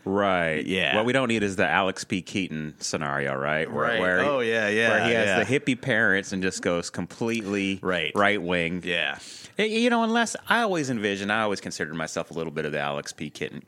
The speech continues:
Speaker 1: Keaton. But, you know, after, after I got
Speaker 2: Yeah.
Speaker 1: a certain age, it was like, you know, mellow out with that shit. You know, I used to spend my days listening to Rush Limbaugh and going, "Yeah."
Speaker 2: <laughs>
Speaker 1: Getting fucking fired up about politics. And at a certain point in my early,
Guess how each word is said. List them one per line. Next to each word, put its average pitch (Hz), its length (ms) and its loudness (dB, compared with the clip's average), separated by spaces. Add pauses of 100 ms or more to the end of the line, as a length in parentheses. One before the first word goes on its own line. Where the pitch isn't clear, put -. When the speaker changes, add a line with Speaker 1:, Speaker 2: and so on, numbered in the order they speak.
(120)
Speaker 1:
Keaton. 76 360 -12 (240)
But, 135 220 -2
you 160 80 -4
know, 147 100 -4
after, 143 320 -2
after 139 220 0
I - 60 2
got 196 100 2
Speaker 2:
Yeah. 113 120 2
Speaker 1:
a - 20 0
certain 160 260 0
age, 151 300 0
it - 20 -4
was 143 140 -6
like, 147 140 -6 (240)
you 170 120 -6
know, 180 140 -6
mellow 185 340 -4
out 50 180 -6
with - 100 -10
that - 160 -8
shit. - 300 -10
You 107 80 -8
know, 110 60 -6
I 143 80 -2
used 135 180 -6
to - 60 -10
spend 76 240 -8
my 69 140 -6
days 67 280 -10
listening 62 320 -12
to - 60 -14
Rush 57 260 -12
Limbaugh 58 440 -14
and 67 100 -16
going, - 200 -16
"Yeah." - 200 -8 (400)
Speaker 2:
<laughs> - 800 0
Speaker 1:
Getting - 220 -2
fucking 101 320 -4
fired 90 360 0
up 90 120 -2
about 82 320 -4
politics. 82 920 -4 (360)
And 135 80 -2
at 139 140 0
a 135 40 -4
certain 180 360 -2
point 143 360 -2
in 123 60 -4
my 107 140 2
early, 123 320 -2